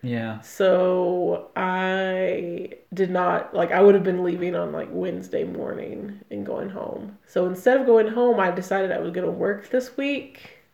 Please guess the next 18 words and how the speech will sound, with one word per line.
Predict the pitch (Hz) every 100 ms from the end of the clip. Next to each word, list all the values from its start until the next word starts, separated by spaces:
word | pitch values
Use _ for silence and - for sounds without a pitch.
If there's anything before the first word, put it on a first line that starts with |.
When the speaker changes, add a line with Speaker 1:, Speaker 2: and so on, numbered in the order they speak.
| -
Speaker 2:
And | 196 190 185 185 180 180
Speaker 1:
Fun. | 196
Speaker 2:
it's | 190
been | - 202
a | 196
fun | - 190 185 175 175 175 - -
traveling | 190 185 180 185 190 208
week | 220 226 - - - _
to | - 196
work. | 196 214 220 - - - - _
Although | 190 190 185 185 185 180
I | 170
did | 170 185 214 220
get | 254
to | 247
spend | - 208 208
Thanksgiving | 214 202 202 - 196 190 185 185 185
with | 185 180 175 185 180 - -